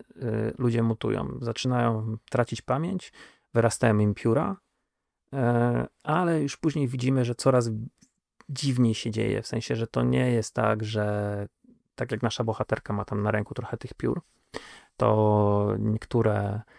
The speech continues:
e, abominacje są naprawdę straszne. W sensie to są, mm, ludzie, którzy są w jakimś tam amoku, ale już c-, im dalej jesteśmy, tym widzimy, że coraz mniej są ludzcy.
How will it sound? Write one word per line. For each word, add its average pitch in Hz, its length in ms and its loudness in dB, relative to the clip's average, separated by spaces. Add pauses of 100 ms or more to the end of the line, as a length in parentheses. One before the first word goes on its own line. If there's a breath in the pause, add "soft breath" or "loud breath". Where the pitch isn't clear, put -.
(380 soft breath)
e, 101 880 -2
abominacje 110 880 2
są - 140 -2
naprawdę 101 960 0
straszne. - 540 -4
W - 60 -18
sensie 117 220 -12
to - 60 -18
są, - 140 -6 (1300)
mm, 131 520 -8
ludzie, 123 240 0
którzy 110 240 -4
są 107 240 -4
w - 40 -12
jakimś - 220 -14
tam 110 180 2
amoku, 123 320 2
ale 107 120 4
już 110 160 -4 (160)
c-, - 180 -14
im 120 240 0
dalej 117 300 2
jesteśmy, 113 440 -4
tym 110 200 -4
widzimy, 117 380 0
że 110 140 -4
coraz 139 280 0
mniej 104 200 2 (580)
są 107 180 -8 (140)
ludzcy. - 400 -4